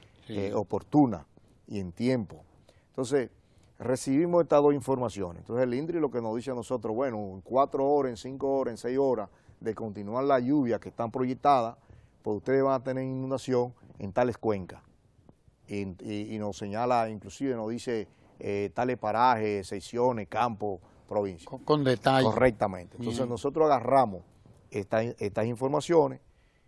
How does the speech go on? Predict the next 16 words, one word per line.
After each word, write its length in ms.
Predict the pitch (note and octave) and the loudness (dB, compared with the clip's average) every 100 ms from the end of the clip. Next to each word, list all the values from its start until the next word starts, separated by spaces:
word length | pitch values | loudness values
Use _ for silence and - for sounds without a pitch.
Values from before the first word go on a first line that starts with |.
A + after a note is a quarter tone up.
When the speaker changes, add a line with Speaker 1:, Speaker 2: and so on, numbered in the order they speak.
| - | -10
Speaker 2:
y 100 | G#2+ | -2
vemos, 300 | B2+ B2 A2 | 2 2 6
bueno, 280 | D#3 C3 F#2 _ _ _ - | 6 6 0 _ _ _ -10
en 200 | B2 B2+ | -6 -4
Jaquimeller, 640 | C3 B2 B2+ C3 D#3 A#2 G2+ | -2 -4 -2 2 2 2 -2
por 180 | G#2+ G#2 | -2 0
ejemplo, 340 | A#2+ G2+ F2+ | 0 -2 -8
que 80 | F#2+ | -14
está 140 | - B2 | -10 -6
en 80 | |
Barahona, 460 | A#2+ G#2+ G#2+ G#2 E2 - - - - - - - - - - - | -2 0 0 0 -4 -20 -20 -20 -20 -20 -20 -20 -20 -20 -20 -10
este, 760 | A2 A2 - B2 A#2 A2 G#2 G#2 _ _ - | -4 -4 0 2 2 2 0 -4 _ _ 0
vamos 240 | C3 D#3 D#3 | 2 4 4
a 40 | |
ver 100 | D#3 | 4
entonces 540 | D3 C3+ C3 G#2+ F#2+ | 2 -2 -2 -2 -8